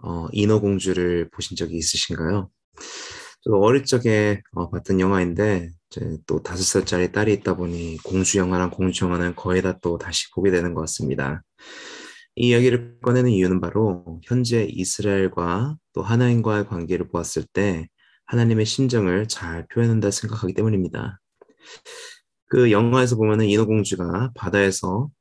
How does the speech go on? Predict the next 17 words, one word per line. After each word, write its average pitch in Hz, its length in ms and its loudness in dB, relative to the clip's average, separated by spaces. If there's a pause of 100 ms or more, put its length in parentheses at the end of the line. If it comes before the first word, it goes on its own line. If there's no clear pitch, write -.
(100)
어, - 340 -6
폭풍을 139 420 2
만나 90 560 0
배가 85 240 -4
침몰하여 120 600 2
물에 90 260 0
빠진 95 240 0
왕자님을 90 640 0
구하게 82 300 -6
됩니다. 80 540 -4 (920)
그 117 100 0
왕자를 107 400 2
해변가로 113 760 4
데려가 92 680 0
안전히 92 500 0
눕히고 - 460 -4
있는데, 85 580 -4